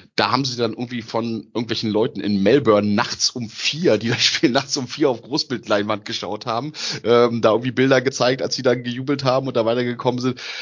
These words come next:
Äh, pf, du wirst es ja nie perfekt hinbekommen, ne? Irgendwo ist immer, ist immer mitten in der Nacht und irgendwo ist immer zwei Grad draußen. Das ist bei einer W M dann halt einfach so. Und pf, also was den Zeitpunkt angeht,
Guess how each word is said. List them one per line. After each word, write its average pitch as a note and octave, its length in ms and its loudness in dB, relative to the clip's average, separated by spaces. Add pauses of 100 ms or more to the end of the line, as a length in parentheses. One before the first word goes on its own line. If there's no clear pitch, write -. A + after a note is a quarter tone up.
(160)
Äh, G2+ 280 4
pf, - 220 -14 (560)
du G2+ 200 -6
wirst C3 160 4
es - 120 4
ja A2 80 4
nie G#2+ 160 -4
perfekt G2+ 360 -4
hinbekommen, E2+ 460 -6
ne? G2+ 280 2 (180)
Irgendwo C3+ 400 4
ist B2+ 180 2
immer, D#3 400 4
ist - 200 -2
immer D3 160 2
mitten D3 260 -2
in D3 80 -2
der C#3+ 80 0
Nacht C#3+ 240 -2
und B2 100 -6
irgendwo B2 300 -2
ist - 100 -4
immer C#3 220 2
zwei C3+ 240 2
Grad B2+ 400 0
draußen. A#2+ 640 -2
Das G#2 120 0
ist - 140 -2
bei G#2+ 80 0
einer G2 180 0
W F#2 120 0
M F2+ 140 0
dann F2+ 160 -4
halt F2+ 240 -2
einfach F#2 260 -2
so. A2 260 0 (260)
Und G#2+ 320 -2
pf, - 320 -8
also G#2+ 240 -4
was A#2+ 140 0
den A#2 120 0
Zeitpunkt B2+ 600 -4
angeht, D3 440 -2